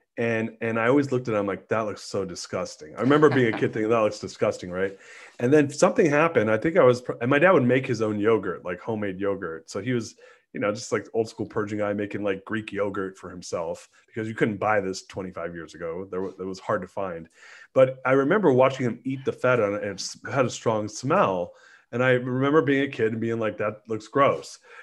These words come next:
Speaker 1: Now, I don't know what happened. I was twenty-one or something, and he'd eat it for breakfast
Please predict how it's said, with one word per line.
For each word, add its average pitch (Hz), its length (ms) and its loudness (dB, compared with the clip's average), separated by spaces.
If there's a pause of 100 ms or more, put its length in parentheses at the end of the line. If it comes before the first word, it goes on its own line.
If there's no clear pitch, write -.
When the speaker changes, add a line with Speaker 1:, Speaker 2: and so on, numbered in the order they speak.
(100)
Speaker 1:
Now, 123 400 2 (720)
I 202 140 2
don't 247 140 6
know 233 60 4
what 202 100 6
happened. 170 260 4
I - 20 0
was 113 100 -4
twenty-one 165 560 4
or 143 80 2
something, 156 440 0
and 151 80 4
he'd 156 100 6
eat 214 140 4
it 214 120 0
for 147 80 0
breakfast 147 760 0